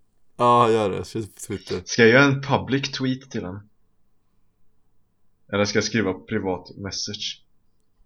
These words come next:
Speaker 1: Fast hon laddar inte så upp så ofta. Kolla. Hon, alltså, hon, senast var tre veckor sedan, sen en månad sedan, sen tre månader sedan. Fel, du kan inte ha en tjej som är så in-, inaktiv, alltså.
Speaker 2: Sara,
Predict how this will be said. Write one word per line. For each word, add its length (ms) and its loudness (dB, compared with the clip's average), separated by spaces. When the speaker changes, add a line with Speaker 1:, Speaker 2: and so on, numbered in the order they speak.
Speaker 1:
Fast 200 0
hon 100 4
laddar 200 6
inte 160 0
så 100 -4
upp 160 -2
så 120 -6
ofta. 340 -10
Kolla. 360 4
Hon, 240 -2
alltså, 400 0
hon, 200 0
senast 420 4
var 100 4
tre 260 6
veckor 280 4
sedan, 200 0
sen 200 0
en 160 0
månad 320 2
sedan, 120 -8
sen 180 -8
tre 280 0
månader 340 -2
sedan. 180 -6
Fel, 180 4
du 80 2
kan 80 2
inte 120 0
ha 120 2
en 60 0
tjej 200 2
som 80 -8
är 60 -6
så 140 -4
in-, 140 -8
inaktiv, 540 -4
alltså. 260 -12
Speaker 2:
Sara, 1000 -4